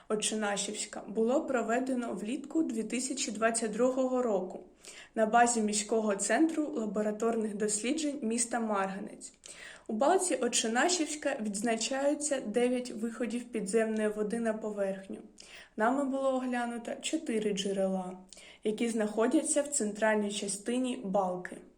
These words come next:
Територія навколо обраних джерел чиста, не засмічена, адже багато мешканців міста не знають про існування цих джерел з водою.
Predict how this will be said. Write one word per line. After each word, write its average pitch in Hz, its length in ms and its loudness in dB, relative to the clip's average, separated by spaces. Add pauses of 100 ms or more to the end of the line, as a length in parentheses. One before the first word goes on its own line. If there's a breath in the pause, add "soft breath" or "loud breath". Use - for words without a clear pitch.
(360)
Територія 302 560 10
навколо 285 460 8
обраних 240 580 6
джерел 285 460 6
чиста, 233 640 -4
не 262 160 4
засмічена, 240 880 0 (340 loud breath)
адже 247 320 6
багато 302 460 6
мешканців 277 680 2
міста 294 380 2
не 262 160 4
знають 233 540 4
про 240 140 0
існування 240 680 0
цих 247 280 0
джерел 226 380 2
з 247 100 -2
водою. 202 560 2